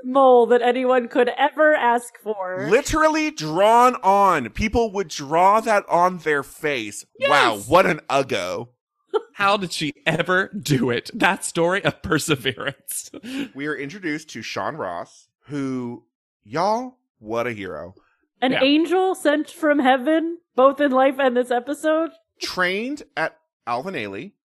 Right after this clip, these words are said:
Speaker 2: before becoming a model, and he participates in the underground ballroom scene in New York and Los Angeles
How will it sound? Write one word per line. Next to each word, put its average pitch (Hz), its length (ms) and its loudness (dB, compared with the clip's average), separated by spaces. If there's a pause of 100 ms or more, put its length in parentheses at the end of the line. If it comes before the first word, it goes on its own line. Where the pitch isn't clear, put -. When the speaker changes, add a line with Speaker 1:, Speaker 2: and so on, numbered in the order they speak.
(120)
Speaker 2:
before 120 280 -12
becoming 143 300 -12
a 190 40 -12
model, 120 480 -8 (160)
and 143 460 -8 (420)
he 202 240 -14
participates 143 800 -14
in 127 200 -10
the 120 120 -14
underground 165 540 -8
ballroom 131 420 -4
scene 123 400 -12
in 110 180 -12
New 104 80 -10
York 131 300 -6
and 185 80 -12
Los 190 220 -14
Angeles 104 600 -12